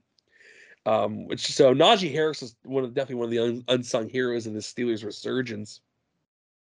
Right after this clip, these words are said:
And they leaned heavily on the run game in this game, Frank, and Najee Harris played two touchdowns. Um, Rudolph making the throws when he had to in the rain.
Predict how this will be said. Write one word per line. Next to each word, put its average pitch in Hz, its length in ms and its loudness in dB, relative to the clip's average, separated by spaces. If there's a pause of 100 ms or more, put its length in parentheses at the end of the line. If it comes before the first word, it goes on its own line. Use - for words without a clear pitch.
(540)
And 143 160 6
they 175 120 10
leaned 170 260 8
heavily 160 300 6
on 139 60 4
the 127 60 4
run 131 220 6
game 131 240 4
in 110 80 -2
this 117 220 0
game, 107 240 -2
Frank, 107 280 -4
and 107 120 -4
Najee 117 200 2
Harris 120 220 0
played 110 200 0
two - 140 -4
touchdowns. 123 720 0 (540)
Um, 113 400 4
Rudolph 147 460 8
making 139 240 6
the 127 60 0
throws 139 280 6
when 139 80 0
he 117 80 -2
had 160 300 2
to 123 160 2
in 117 60 0
the 113 100 0
rain. 113 480 4